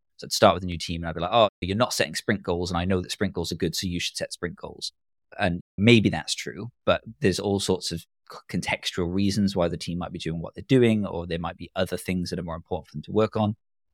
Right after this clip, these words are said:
And that's why one of the things that I've built into dysfunction mapping that I teach in the workshops is actually the first couple of weeks is just about observing. It's about deliberately not trying to make a change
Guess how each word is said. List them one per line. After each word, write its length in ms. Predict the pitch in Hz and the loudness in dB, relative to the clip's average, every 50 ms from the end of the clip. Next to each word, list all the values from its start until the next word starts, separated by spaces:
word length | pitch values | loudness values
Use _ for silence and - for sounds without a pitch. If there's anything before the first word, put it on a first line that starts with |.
| _ _ _ _ _ _ _ - 92 | _ _ _ _ _ _ _ -6 -2
And 100 | 101 117 | 0 0
that's 160 | 110 - - | 0 0 0
why 240 | 107 98 98 98 95 | 4 6 6 8 6
one 160 | 90 95 90 | 4 0 -2
of 60 | 90 | -4
the 60 | 92 | -6
things 240 | - - 92 90 82 | -4 -2 -4 -2 -2
that 100 | - 67 | -4 -4
I've 180 | 87 85 - - | -4 -4 -4 -2
built 220 | - 92 82 - | -2 -2 0 2
into 300 | 113 110 101 98 98 82 | 4 6 6 6 4 2
dysfunction 420 | 80 87 - - 98 92 - - 90 | -4 -6 -4 -4 -4 -4 -4 -4 -4
mapping 320 | 87 82 87 - 85 82 | -4 -4 -4 -6 -8 -8
that 100 | 82 85 | -8 -8
I 40 | - | -8
teach 240 | - - 101 - - | -8 -10 -10 -10 -10
in 80 | - 78 | -10 -10
the 60 | 85 | -6
workshops 560 | 90 95 98 - - - - 78 - - - | -4 -4 -4 -4 -4 -4 -4 -4 -4 -6 -8
is 80 | 87 82 | -4 -2
actually 480 | 87 92 - - - 80 80 87 - _ _ _ _ _ _ | -2 -4 -4 -6 -6 -4 -4 -4 -4 _ _ _ _ _ _
the 60 | - - | -14 -8
first 300 | - - 107 90 - - | 2 4 4 4 4 2
couple 240 | - 87 - 92 | 0 0 0 0
of 80 | 90 87 | -4 -2
weeks 340 | 90 95 92 _ - - - _ _ _ _ _ _ _ - | -2 -4 -4 _ -8 -8 -8 _ _ _ _ _ _ _ -2
is 340 | 104 107 101 90 90 92 - | 2 2 2 2 0 -2 -4
just 320 | - - 85 - - - | -2 -2 -2 -2 -2 -4
about 220 | 101 95 87 78 62 | 0 0 0 0 -2
observing. 500 | 85 104 110 98 95 85 - 78 78 - | -6 0 2 2 2 2 -2 -10 -14 -14
It's 120 | - - - | -16 -16 -6
about 200 | - 85 85 - | -6 -6 -4 -2
deliberately 720 | 98 87 85 90 92 87 - 92 - 90 95 82 87 - - | -4 -2 0 -2 -2 -2 -4 -8 -8 -6 -10 -10 -10 -8 -8
not 340 | 92 90 92 92 92 87 - | -4 -2 0 0 0 0 -2
trying 260 | - - 92 87 85 80 | -4 -4 -2 -2 -2 -2
to 100 | - 85 | -2 -4
make 160 | 82 80 - | -4 -6 -6
a 60 | 85 | -8
change 440 | - 98 90 85 85 87 87 - | -4 -4 -2 -2 -4 -6 -8 -10